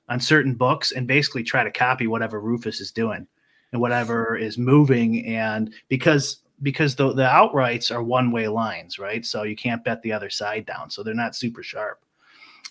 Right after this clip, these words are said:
but you could kind of do some tricks to figure out what, what he's doing, kind of, and, like, and, like, get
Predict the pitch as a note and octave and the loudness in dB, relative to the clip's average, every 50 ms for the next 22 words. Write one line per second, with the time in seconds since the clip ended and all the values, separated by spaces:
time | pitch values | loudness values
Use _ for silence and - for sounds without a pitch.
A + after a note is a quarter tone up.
0 | - B2+ B2+ G#2+ C3 C3+ C3 - C3 C3 - E3 D#3+ D3 C#3 C3 A#2 - - _ | -2 0 2 4 4 4 2 0 -2 2 4 6 8 8 8 6 4 0 -8 _
1 | _ _ _ _ _ _ _ _ _ _ _ _ _ _ _ _ _ _ _ _ | _ _ _ _ _ _ _ _ _ _ _ _ _ _ _ _ _ _ _ _
2 | _ - C#3+ B2 F3 D3+ - - C3+ C3 - - E3+ D3 - - - C#3 - - | _ -4 0 4 4 4 4 2 2 2 4 6 6 6 4 2 -6 -2 2 4
3 | C#3+ B2 A#2+ A#2 A#2 A#2 A2+ A2+ G#2+ - - - A#2+ B2 A#2+ A#2 A2+ G#2+ - - | 4 4 4 2 2 2 2 2 0 -2 -6 -6 -4 0 0 2 2 0 -2 -6
4 | _ _ _ B2+ B2 A#2+ A#2 A#2 A#2 A2+ A2 - - A#2 A2+ A2 G#2+ G2 F#2+ G2 | _ _ _ -6 -4 -4 -2 -2 -2 -4 -4 -4 -2 -2 0 0 -2 -2 -4 -6
5 | - - A2 G#2+ G#2 F#2+ F2 E2+ F2 - - A#2 A2 G2 F2+ F#2 - - - _ | -8 -6 -6 -6 -6 -6 -6 -8 -10 -8 -8 -6 -6 -4 -6 -8 -10 -14 -20 _
6 | _ - - - - - _ _ _ C3+ C3+ B2+ B2 A#2+ A#2 A#2 A#2 - C#3+ C3+ | _ -20 -20 -20 -20 -20 _ _ _ 2 4 4 4 2 0 0 2 4 6 6
7 | C3+ C3 - | 4 4 0